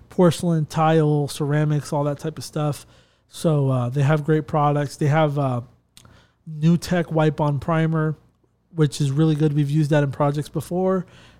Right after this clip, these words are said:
It's primer, bonding agent that wipes directly on the surface, and you can, you don't need to use an epoxy primer for that. Now, we found that for color changes, it's actually better to just use the epoxy primer because it eats up that color. If you're, if you're painting something that's, like,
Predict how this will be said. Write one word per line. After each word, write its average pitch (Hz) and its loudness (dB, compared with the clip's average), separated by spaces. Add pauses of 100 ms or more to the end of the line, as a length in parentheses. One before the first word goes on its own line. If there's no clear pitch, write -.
(100)
It's - -20
primer, 180 0 (220)
bonding 160 0
agent 160 2
that 139 -2
wipes 135 -4
directly 143 -2
on 135 -4
the 131 -4
surface, 202 -2
and 147 -2
you 156 -2
can, 151 -2 (340)
you 185 4
don't 185 6
need 202 2
to 180 -4
use 175 2
an 156 0
epoxy 147 -2
primer 135 -8
for 127 -10
that. 110 -10 (540)
Now, 156 2
we 165 6
found 170 0
that 147 -2
for 147 -8
color 175 2
changes, 175 -2
it's 151 -4
actually 151 -4
better 139 -2
to 147 -6
just 147 -6
use 160 0
the 160 -4
epoxy 160 -4
primer 175 -4 (580)
because 156 0 (380)
it - -12
eats 180 -4
up 165 2
that - -2
color. 170 0
If 147 -2
you're, 160 0
if 180 -6
you're 175 -2
painting 202 -6
something 185 -6
that's, 165 -6
like, 147 -4